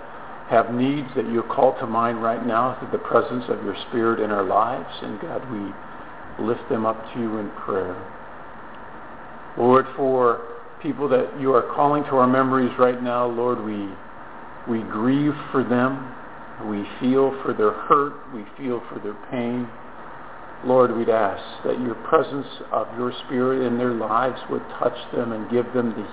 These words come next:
healing that they need to have. Whatever it might be, Lord, you know those that need healing right now. And God, we just lift them up to you and ask that you would just heal them. In the same way, Lord,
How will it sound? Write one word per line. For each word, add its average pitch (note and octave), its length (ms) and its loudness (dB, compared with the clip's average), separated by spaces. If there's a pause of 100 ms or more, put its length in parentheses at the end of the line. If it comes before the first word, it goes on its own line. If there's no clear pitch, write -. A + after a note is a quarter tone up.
(120)
healing B2+ 560 0 (680)
that A#2 160 2
they B2 120 2
need A#2 280 -2
to A#2+ 80 -2
have. G2 360 -6 (280)
Whatever C3 520 6
it B2+ 140 -2
might B2 280 -2
be, A2+ 80 -4
Lord, G#2 480 0 (720)
you A2 80 0
know B2 320 4
those A#2+ 460 4
that B2 180 -4
need A#2+ 160 -6 (120)
healing A#2+ 400 0
right A2+ 280 -2
now. G#2 280 -6 (220)
And C3+ 180 -10
God, A2+ 280 -4
we A2 80 -4
just B2+ 200 -10 (120)
lift - 220 -2
them G#2 160 -2
up A2 220 -8
to B2+ 60 -8
you A2+ 160 -6
and G2+ 100 -10
ask A2 260 -10 (240)
that - 160 -12
you B2 100 -6
would A2 140 -8
just A#2 140 -12 (140)
heal G#2+ 180 0
them. - 240 -10 (920)
In G#2+ 100 -2
the G#2 180 -6
same A#2 200 0
way, A#2 180 0
Lord, A2 300 2